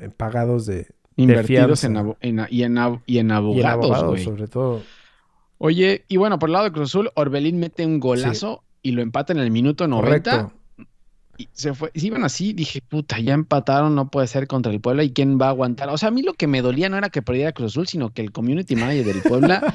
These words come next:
Speaker 1: <laughs>
Speaker 2: se iba a cagar de risa, estaba preparando ya el tweet de cómo burlarse
Speaker 1: Sí.
Speaker 2: y cagarse de risa.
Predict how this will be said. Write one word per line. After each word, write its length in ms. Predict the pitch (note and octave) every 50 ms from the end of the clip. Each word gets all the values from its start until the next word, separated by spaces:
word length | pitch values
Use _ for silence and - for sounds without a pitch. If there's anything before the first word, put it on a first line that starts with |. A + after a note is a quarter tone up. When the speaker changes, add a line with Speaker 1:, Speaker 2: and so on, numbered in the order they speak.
| - -
Speaker 1:
<laughs> 140 | - - -
Speaker 2:
se 120 | - C#3+
iba 120 | C#3+ D#3+
a 40 | E3
cagar 400 | D3+ - C#3+ A#2+ A#2 B2 C#3 C#3+ D3
de 60 | D3
risa, 240 | C3+ C#3 C3+ - G3
estaba 360 | F3+ - D#3+ D3+ D#3+ E3+ E3
preparando 640 | - C3 B2 - - A#2+ A#2 B2 C#3+ D#3+ E3+ D#3+ D3+
ya 160 | C#3 D3 D3+
el 140 | D3+ D3+ C3+
tweet 320 | C3 D#3 D#3+ D#3 E3+ G3+ G#3
de 220 | F#3 E3 C#3+ A#2+
cómo 300 | - - D#3 D#3+ E3+ E3+ D#3
burlarse 460 | C#3 C3 B2 A#2 C3 C3+ C#3 C#3+ D3+
Speaker 1:
Sí. 60 | -
Speaker 2:
y 80 | F3+ -
cagarse 440 | - B2 A2+ A2+ A#2+ B2+ B2+ - E3
de 140 | D3 B2 A2+
risa. 420 | A2+ B2 B2 C3 E3+ F#3 G3+ -